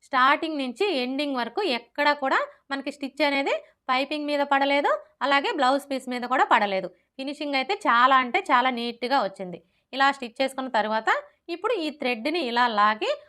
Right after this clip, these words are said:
హాఫ్ ఇంచ్ వరకు కట్ చేసుకోవాలి. ఇప్పుడు ఇదే విధంగా ఇటువైపును కూడా కట్ చేసుకోవాలి. ఇలా కట్ చేసుకున్న తర్వాత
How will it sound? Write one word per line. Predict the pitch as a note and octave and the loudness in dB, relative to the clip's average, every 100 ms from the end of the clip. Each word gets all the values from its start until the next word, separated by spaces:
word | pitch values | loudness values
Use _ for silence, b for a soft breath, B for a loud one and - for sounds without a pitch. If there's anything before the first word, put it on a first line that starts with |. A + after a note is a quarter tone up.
| B | B
హాఫ్ | B3+ C#4+ C#4+ | 6 6 4
ఇంచ్ | C#4 | 0
వరకు | C#4+ B3 A4 | 2 2 2
కట్ | F#4+ B3 - | 2 2 2
చేసుకోవాలి. | G#3+ G#3+ G3+ G3 G3 F#3+ _ _ _ _ _ _ _ _ _ _ _ _ _ _ _ D#4 | -4 -2 0 2 2 0 _ _ _ _ _ _ _ _ _ _ _ _ _ _ _ -10
ఇప్పుడు | E4+ F4 | -4 -2
ఇదే | D4 D4+ | 2 4
విధంగా | D4+ C#4+ D4 G#4 | 4 2 2 2
ఇటువైపును | C#4+ D#4 C#4 C#4 B3+ | 0 2 2 0 -2
కూడా | C4+ G4+ | 2 4
కట్ | C#4 A#3+ | 2 0
చేసుకోవాలి. | A3 G#3 - G#3 G#3 G3+ - _ _ _ _ _ _ _ _ _ _ _ _ _ _ _ _ _ _ _ _ _ _ _ _ _ _ _ _ _ _ _ _ _ _ _ _ _ _ _ _ _ _ _ _ _ _ _ | -4 -4 0 4 4 2 -6 _ _ _ _ _ _ _ _ _ _ _ _ _ _ _ _ _ _ _ _ _ _ _ _ _ _ _ _ _ _ _ _ _ _ _ _ _ _ _ _ _ _ _ _ _ _ _
ఇలా | C4+ C#4 | 0 2
కట్ | C4+ A#3 | 2 -2
చేసుకున్న | - C4+ C#4 C4+ | 0 -2 -2 -2
తర్వాత | A#3+ G#3+ A#3 A#3 | 0 2 0 2